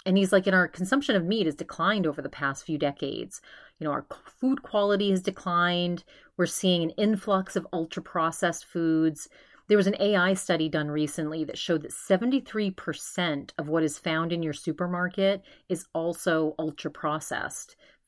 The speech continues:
Um, and, you know, they're produced in factories and they're foods that you could never recreate in your own kitchen.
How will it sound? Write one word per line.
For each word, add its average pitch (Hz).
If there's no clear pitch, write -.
Um, 147
and, 165
you 185
know, 170
they're 165
produced 180
in 165
factories 147
and 156
they're 202
foods 202
that 208
you 196
could 180
never 185
recreate 170
in 160
your 156
own 151
kitchen. 160